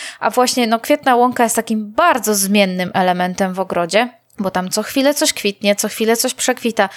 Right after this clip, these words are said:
tam się dużo dzieje, ale można d-, y, dopr-, doprowadzić tam takie stabilne elementy w tej kompozycji, właśnie sadząc pewne byliny, które będą się stale pojawiały w określonych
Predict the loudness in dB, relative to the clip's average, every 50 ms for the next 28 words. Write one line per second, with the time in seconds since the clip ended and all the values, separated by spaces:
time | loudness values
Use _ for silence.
0 | -14 -18 -8 -2 -2 -2 0 -2 -6 -8 -6 -2 0 2 2 4 4 2 2 0
1 | 0 2 2 2 2 0 -4 -14 -16 -16 -14 -6 -2 0 2 2 2 2 2 2
2 | 2 4 4 4 2 0 -4 _ _ _ _ -12 -10 -10 -10 -6 -4 -2 0 0
3 | 0 -2 0 -2 -2 -2 -4 -10 -8 -4 -2 -2 0 0 2 2 2 4 2 2
4 | 0 -2 -4 -2 0 2 2 2 2 2 0 -2 -2 0 0 0 0 0 0 0
5 | 0 0 0 0 2 2 2 2 0 0 0 0 0 0 0 -2 -2 -4 -6 -6
6 | -4 -4 -4 -2 -2 -4 -4 -4 -4 -4 -2 -2 -2 -2 0 -2 -2 -2 -2 0
7 | 0 0 2 0 -2 -2 0 0 0 0 0 0 -4 -6 -4 -2 0 0 0 0
8 | -2 -4 -4 -4 -2 0 0 0 2 0 0 -2 -6 -12 -14 -14 -16 -8 -2 0
9 | 0 2 2 2 0 2 2 0 0 0 0 0 -2 -2 -4 -10 -10 -4 -2 -2
10 | 0 2 2 4 4 4 2 0 2 0 2 2 0 0 2 2 2 2 2 0
11 | -2 -6 _ -6 -2 -2 -2 0 0 -2 -2 -2 -2 -2 -4 -4 -6 -10 -12 -14